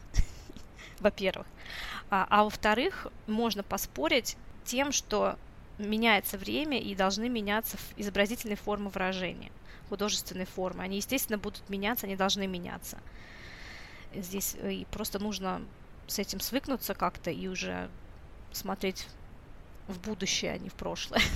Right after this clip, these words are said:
<laughs> Простите меня. И по поводу «Тетради смерти», что, чем, что отличает, кстати, детек-, детектив от других, то, что здесь нету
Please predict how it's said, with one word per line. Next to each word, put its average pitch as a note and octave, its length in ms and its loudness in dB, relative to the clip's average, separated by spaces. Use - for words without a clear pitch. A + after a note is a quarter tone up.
<laughs> - 380 -8
Простите G3+ 500 2
меня. F#3+ 220 -12
И A3 340 4
по A3+ 100 8
поводу A#3+ 240 4
«Тетради A3+ 360 2
смерти», C4+ 460 0
что, A3 360 2
чем, A3+ 400 4
что - 220 4
отличает, A#3 580 8
кстати, - 380 0
детек-, G3 400 -4
детектив G#3 580 -2
от F#3 140 2
других, G#3 420 -2
то, C4+ 160 4
что C4 160 2
здесь A3 420 2
нету A3+ 680 2